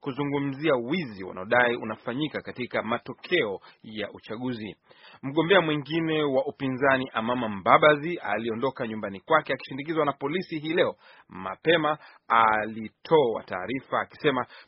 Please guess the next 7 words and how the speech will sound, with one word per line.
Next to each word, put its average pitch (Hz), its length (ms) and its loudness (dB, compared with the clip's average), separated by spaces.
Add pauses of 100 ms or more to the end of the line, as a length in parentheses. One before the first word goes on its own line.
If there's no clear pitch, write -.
polisi 127 540 -6
wanawakamata 104 800 -2 (140)
watu 139 320 -4 (120)
nje 131 420 -2 (240)
ya 135 120 -4
nyumbani 104 340 -6
kwake. 113 580 -4